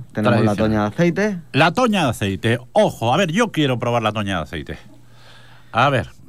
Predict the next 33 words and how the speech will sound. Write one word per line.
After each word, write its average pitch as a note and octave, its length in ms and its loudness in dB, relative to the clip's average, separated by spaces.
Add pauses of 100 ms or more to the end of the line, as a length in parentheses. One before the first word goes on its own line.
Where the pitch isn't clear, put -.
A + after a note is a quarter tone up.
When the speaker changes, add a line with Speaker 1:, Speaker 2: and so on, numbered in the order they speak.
(120)
Speaker 2:
toña D#3+ 400 0
de B2+ 80 2
aceite, E3+ 580 0
dame C3+ 440 0
un A#2+ 280 -4
trocito, C3 420 -4
no A2+ 80 -6
me A2+ 80 -2
la G#2+ 100 2
des G#2+ 160 -2
entera A2+ 320 -2
porque G2+ 260 -8
si F#2+ 140 -8
no G2+ 100 -2
me G2 120 -2
va G2+ 120 4
a - 20 4
dar G2 160 2
aquí, F#2+ 420 -4 (520)
eh, G2 340 -2
un G2 140 -8
subidón. F#2 440 -6 (880)
Tengo B2 260 2
que F3+ 120 4
probarlos, D#3 420 2
ya C#3 140 2
que, D#3+ 280 0
es C3+ 120 -2
que E3+ 120 -2
claro, C3 460 0
eh, A2 240 -2
aquí D#3 480 -2
tengo, D3+ 460 -2